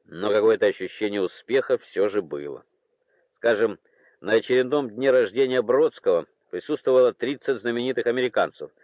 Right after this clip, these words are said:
С десятью из этих знаменитостей Бродский счел нужным меня познакомить. Шестеро из них, услышав мою фамилию, воскликнули. М, э, п-, э, приведено Довлатовым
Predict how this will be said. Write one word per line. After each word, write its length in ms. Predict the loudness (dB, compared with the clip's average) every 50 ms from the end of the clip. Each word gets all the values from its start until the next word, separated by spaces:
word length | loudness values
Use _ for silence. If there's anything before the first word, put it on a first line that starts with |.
| _ _ -20 _ _ _ -18
С 80 | -16 -12
десятью 460 | -10 -6 -2 -2 -2 -2 0 -2 -2
из 120 | 0 0
этих 260 | 0 0 0 0 -2 -2
знаменитостей 600 | -2 -2 -2 -2 -2 -2 -2 -4 -4 -4 -6 -4
Бродский 540 | 0 2 2 2 2 0 -4 -6 -6 -6
счел 340 | -6 -6 -2 0 2 2 2
нужным 400 | 0 -2 -2 -4 -4 -4 -6 -6
меня 300 | -4 -4 -4 -2 -2 -2
познакомить. 560 | -2 -2 -2 -2 -2 -2 -2 -4 -4 -4 -10 _ _ _ _ _ _ _ _ _ _
Шестеро 540 | -8 -2 0 0 0 0 0 0 2 2
из 80 | 2 0
них, 200 | -2 -4 -4 -6
услышав 360 | -6 -4 -4 -6 -6 -6 -6
мою 200 | -2 0 0 0
фамилию, 400 | 2 2 0 0 0 0 0 2
воскликнули. 760 | 2 2 0 -2 -4 -6 -6 -6 _ -8 -8 -6 -6 -8 -8 _ _ _ _ _ _ _ _ _ _ _ _ _ _ _ _ _ _ _ _ _ _ _ _ _ _ _ _ _ _ _ _ _ _ _ _ _ _ _ _ _ _ _ _ _ _ _ _ _ _ _ _ _ _ _ _ _ _ _ _ _ _ _ _ _ _ _ _ _ _ _ _ _
М, 420 | -18 -16 -16 -16 -16 -16 -14 -10 -8
э, 140 | -8 -8 -10 _
п-, 100 | -14 -12
э, 400 | -8 -4 -2 0 0 0 0 -2 -4 -6
приведено 500 | -6 -4 -2 -2 -2 -2 -4 -4 -2 -2
Довлатовым 640 | 0 0 0 0 0 -2 -2 -4 -4 -4 -6 -10